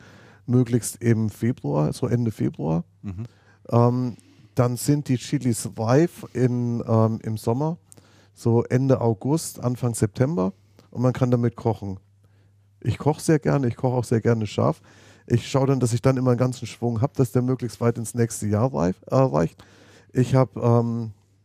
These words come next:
Speaker 1: für dieses Jahr angezogen, ähm, Habaneros. Das sind, äh, das ist so eine Chilisorte, die ein bisschen aussieht wie Paprika
Speaker 2: Mhm.
Speaker 1: und die aber exorbitant scharf sind.
Speaker 2: Mhm.
Speaker 1: Ist aber sehr wohlschmeckend. Die schmecken so ein bisschen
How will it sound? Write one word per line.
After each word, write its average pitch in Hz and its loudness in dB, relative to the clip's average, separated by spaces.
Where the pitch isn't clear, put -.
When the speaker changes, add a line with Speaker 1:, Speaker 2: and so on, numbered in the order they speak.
Speaker 1:
für 127 -2
dieses 147 -4
Jahr 135 4
angezogen, 127 -4
ähm, 107 0
Habaneros. 117 -2
Das 117 2
sind, 120 2
äh, 107 2
das 107 -2
ist - -14
so 123 -4
eine 113 0
Chilisorte, 120 0
die 110 0
ein 107 -2
bisschen 117 -6
aussieht 120 -2
wie 107 4
Paprika 165 0
Speaker 2:
Mhm. 98 -8
Speaker 1:
und 123 0
die 117 4
aber 117 4
exorbitant 113 0
scharf 113 -2
sind. - -8
Speaker 2:
Mhm. 90 -12
Speaker 1:
Ist - -16
aber 120 4
sehr 120 4
wohlschmeckend. 113 -2
Die - -12
schmecken 117 -4
so 123 -4
ein 117 -2
bisschen 117 -4